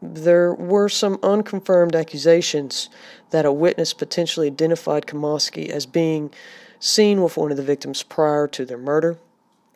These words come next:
Um, he also lived in close proximity to all the murders, but it was a highly densely populated area, so we need to take that with a little bit of grain of salt in respect to that.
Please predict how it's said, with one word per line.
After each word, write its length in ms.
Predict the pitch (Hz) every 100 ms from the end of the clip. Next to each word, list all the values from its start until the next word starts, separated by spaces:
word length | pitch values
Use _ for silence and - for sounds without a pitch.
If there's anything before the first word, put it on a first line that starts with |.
| _ _ _ _ _ _ _ _ _ _ _ -
Um, 380 | 147 143 143 -
he 300 | - 190 175
also 340 | 165 170 170
lived 400 | 156 160 170 165 -
in 100 | 147
close 360 | - 165 165
proximity 720 | - 160 147 - 156 151 151
to 200 | 147 - -
all 240 | 170 180
the 80 | 160
murders, 500 | 143 131 135 - - - - _ -
but 220 | 185 180
it 120 | 190
was 220 | 175 170
a 100 | 170
highly 640 | 165 - 151 151 156 151 151 - - - -
densely 320 | 170 - 156
populated 580 | - 139 135 139 127 117
area, 340 | 143 135 131 -
so 180 | -
we 120 | 135 139
need 120 | 139
to 80 | 139 _
take 440 | - - - 196 190
that 220 | 180 170
with 140 | 165 156
a 40 |
little 220 | 165 190
bit 160 | 180 180
of 80 | 165
grain 240 | 147 147
of 80 | 143
salt 420 | - 160 139 -
in 120 | 139
respect 420 | 131 - - 131 -
to 80 |
that. 300 | - 127 127